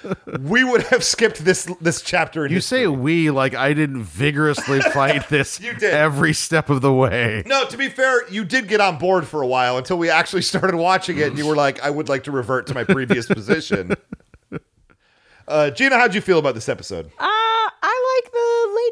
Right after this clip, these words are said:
Speaker 3: Lady Warden. I like Raw Dog Bakery, and I like
Speaker 2: <laughs>
Speaker 3: dumping Comstock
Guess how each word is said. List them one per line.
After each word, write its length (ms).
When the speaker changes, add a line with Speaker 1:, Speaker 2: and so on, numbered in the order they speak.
Speaker 3:
Lady 60
Warden. 500
I 100
like 260
Raw 240
Dog 280
Bakery, 640
and 100
I 140
like 420
Speaker 2:
<laughs> 0
Speaker 3:
dumping 320
Comstock 720